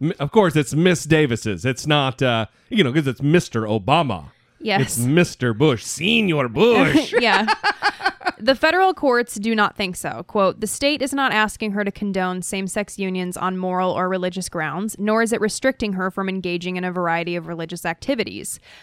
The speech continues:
Speaker 2: Her religious convictions cannot excuse her from performing the duties she took an oath to perform."
Speaker 1: That is right. And like I've said on the show before, if she worked in the D M V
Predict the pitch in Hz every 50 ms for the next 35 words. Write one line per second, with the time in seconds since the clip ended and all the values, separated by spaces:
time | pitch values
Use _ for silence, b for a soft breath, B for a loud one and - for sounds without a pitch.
0 | B B - 220 220 220 208 220 220 202 208 - - 220 208 196 202 - - 208
1 | 196 190 180 - - 214 202 196 190 - 196 - - - - - 233 247 254 233
2 | - 247 220 220 - - 208 196 - 214 196 - - 202 196 185 175 165 160 165
3 | - - 180 190 175 170 190 185 180 180 180 180 - - - - 196 - - 196
4 | - 185 - - 170 170 165 - - - - - 180 - 180 165 - 160 147 -
5 | - - 185 196 - - _ - 104 117 123 143 156 143 113 120 120 98 82 -
6 | - _ _ _ _ _ _ _ _ _ _ - 123 123 127 147 165 - 175 170
7 | - - 196 190 196 196 190 - - 196 196 208 190 - 151 135 120 113 110 -
8 | _ _ _ _ _ _ _ _ _ _ _ _ _ _ - 135 120 - - 190
9 | 180 170 185 180 - 190 175 156 139 139 165 196 220 226 208 156 214 233 175 131
10 | 107 110 147